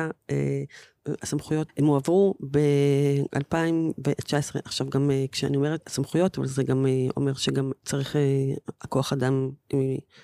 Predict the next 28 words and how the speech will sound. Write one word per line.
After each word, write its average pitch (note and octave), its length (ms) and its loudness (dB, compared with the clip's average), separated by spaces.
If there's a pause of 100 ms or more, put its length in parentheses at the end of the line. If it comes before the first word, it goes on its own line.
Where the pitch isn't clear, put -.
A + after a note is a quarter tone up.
(420)
אה, C3 40 2 (160)
ייעודי. D3 400 2 (180)
אה, C3+ 60 6 (640)
זה B2 120 -4
לוקח B2 240 0
זמן, A3+ 300 4 (140)
אה, C#3 120 2
התקנים, G#3+ 560 2
אה, C#3 200 4
לקבל, G#3 400 0
טה, C#3 140 -4
טה, - 100 -6
טה. A#3 180 0 (540)
באלפיים D#3+ 1400 2 (140)
ותשע - 240 -2
עשרה, E3+ 280 0 (260)
למעשה, C#3+ 540 0 (520)
החלה, D3+ 480 2 (240)
אה, C#3+ 60 0 (540)
עבודת, C#3 480 0
אה, C3+ 280 2 (600)
הטיוב, C3+ 540 -2
שאותה C#3 560 0 (140)
הזכרתי, F3 480 0
ואני C3+ 840 -2
לא B2+ 60 2
אחזור A#2 260 -2
עליה. A2+ 180 -4